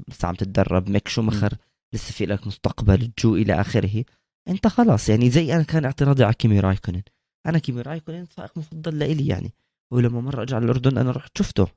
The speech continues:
Speaker 1: لما كان بيشارك فترة ال-، كان في ال دبليو آر سي. بس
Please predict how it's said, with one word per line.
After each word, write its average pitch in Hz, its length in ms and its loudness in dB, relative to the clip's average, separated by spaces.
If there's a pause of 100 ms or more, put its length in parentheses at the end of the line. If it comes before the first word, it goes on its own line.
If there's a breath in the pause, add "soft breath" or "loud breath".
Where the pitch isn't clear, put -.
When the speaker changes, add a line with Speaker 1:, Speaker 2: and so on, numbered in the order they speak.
(380)
Speaker 1:
لما 101 160 0
كان 107 240 4
بيشارك 107 420 0
فترة - 280 -4 (120)
ال-، 85 380 0 (420)
كان 95 240 -4
في - 180 -6
ال 92 180 -8
دبليو 117 360 0
آر 123 60 2
سي. 98 280 0 (400 soft breath)
بس - 260 4